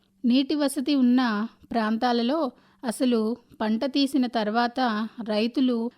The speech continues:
విధిగా పశుగ్రాసాలను సాగు చేసుకోవాలి. వరి కోసిన తర్వాత పొలంలోని తేమను ఉపయోగించుకొని పిల్లి పెసర వంటి పంటలను సాగు చేసుకోవాలి. జొన్న, వేరుశెనగ పంటలు సాళ్ల మధ్య కూడా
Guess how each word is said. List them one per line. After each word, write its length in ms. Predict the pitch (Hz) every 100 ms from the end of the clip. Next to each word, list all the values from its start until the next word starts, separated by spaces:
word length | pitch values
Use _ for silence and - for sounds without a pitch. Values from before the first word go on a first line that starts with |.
| -
విధిగా 440 | 233 220 247 294
పశుగ్రాసాలను 960 | 311 240 220 233 247 240 240 220 226 381 - _ -
సాగు 320 | 254 240 240
చేసుకోవాలి. 760 | 254 240 - 220 196 185 185 220 _ _ _ -
వరి 200 | 214 240
కోసిన 420 | 254 277 277 277
తర్వాత 540 | 262 220 226 240 240 226 202 214 - -
పొలంలోని 920 | 208 208 240 262 262 233 233 202 180 -
తేమను 400 | 220 240 285 262
ఉపయోగించుకొని 880 | 208 240 233 226 220 - 220 233 269 226 - _
పిల్లి 260 | 247 262
పెసర 440 | 294 277 269 254 269
వంటి 340 | 254 226 226
పంటలను 560 | 220 214 214 254 233 359
సాగు 340 | - 240 226 233 247
చేసుకోవాలి. 680 | 226 - 208 185 190 202 214 - _ _ -
జొన్న, 440 | 220 226 233 254 269 285 320
వేరుశెనగ 680 | 233 226 240 262 262 247 240 240 277 -
పంటలు 500 | - 226 226 262 254 233 214 - -
సాళ్ల 340 | 214 214 254
మధ్య 280 | 254 233 240
కూడా 500 | 240 233 240 320